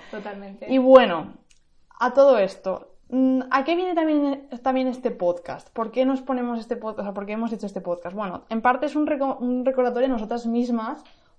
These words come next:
Speaker 2: porque, eh, a veces somos muy incoherentes y aunque lo digamos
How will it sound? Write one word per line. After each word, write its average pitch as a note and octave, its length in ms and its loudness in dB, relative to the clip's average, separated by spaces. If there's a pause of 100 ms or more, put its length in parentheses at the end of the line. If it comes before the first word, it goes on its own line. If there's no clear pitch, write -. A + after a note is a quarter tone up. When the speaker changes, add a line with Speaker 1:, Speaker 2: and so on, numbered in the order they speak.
(140)
Speaker 2:
porque, A#3+ 680 0
eh, G3+ 840 -4
a G3+ 100 -2
veces G3+ 220 -6
somos A3 240 -6
muy A3+ 240 -4
incoherentes A3 420 -4
y B3 60 -2
aunque G3+ 220 -4
lo G3 100 2
digamos A#3 680 -2